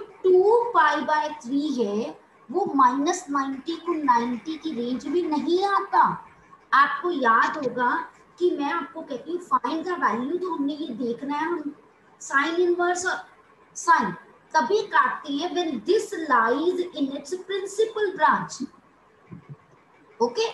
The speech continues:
तो जो टू पाई by थ्री है, टू पाई by थ्री means वन ट्वेंटी ना, तो वन ट्वेंटी तो बेटा लाई नहीं करता ना, क्योंकि मेरे पास जो है, आपको याद हो, sine की प्रिंसिपल वैल्यू माइनस नाइंटी to नाइंटी होती है,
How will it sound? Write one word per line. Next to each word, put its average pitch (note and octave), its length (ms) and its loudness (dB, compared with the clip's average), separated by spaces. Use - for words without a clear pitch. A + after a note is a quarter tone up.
तो - 400 -6
जो G#4+ 160 -2
टू F#4 280 6
पाई - 300 2
by D#4+ 220 0
थ्री B3+ 340 -4
है, F3 140 -6
टू F4+ 180 4
पाई D#4+ 180 2
by D4+ 180 0
थ्री D4+ 200 -6
means D4+ 300 -4
वन C#4+ 180 4
ट्वेंटी D4 460 -4
ना, - 220 0
तो D#4 80 2
वन A#3 320 4
ट्वेंटी F4 520 -2
तो G4 140 -8
बेटा F#4 280 -4
लाई F4 320 4
नहीं G4 220 0
करता - 280 -2
ना, B4 300 2
क्योंकि E4+ 340 -2
मेरे C#4+ 240 -2
पास G3+ 400 2
जो D4 200 -2
है, D4+ 100 2
आपको D4+ 280 2
याद C4 380 2
हो, D#4+ 260 0
sine C#4+ 480 2
की E4+ 120 -6
प्रिंसिपल D4+ 500 -6
वैल्यू C#4+ 380 -2
माइनस C#4+ 480 2
नाइंटी C#4 400 0
to E4 180 -8
नाइंटी C#4 420 -2
होती G3+ 280 -8
है, - 120 -14